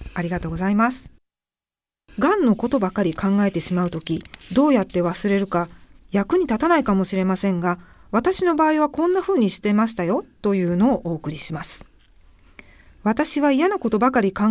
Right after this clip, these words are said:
えてしまうときは、いつもテレビを見ていました。月並みですみません。」あ、いえいえいえ。ただ、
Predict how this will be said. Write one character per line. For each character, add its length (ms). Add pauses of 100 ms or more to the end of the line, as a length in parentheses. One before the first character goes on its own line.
(120)
え 60
て 120
し 120
ま 140
う 60
と 100
き 100
は、 180 (300)
い 100
つ 120
も 100
テ 160
レ 100
ビ 120
を 80
見 100
て 80
い 80
ま 140
し 80
た。 160 (840)
月 220
並 140
み 60
で 100
す 100
み 120
ま 100
せ 120
ん。」 60 (360)
あ、 100
い 80
え 20
い 0
え 20
い 40
え。 60 (1160)
た 160
だ、 300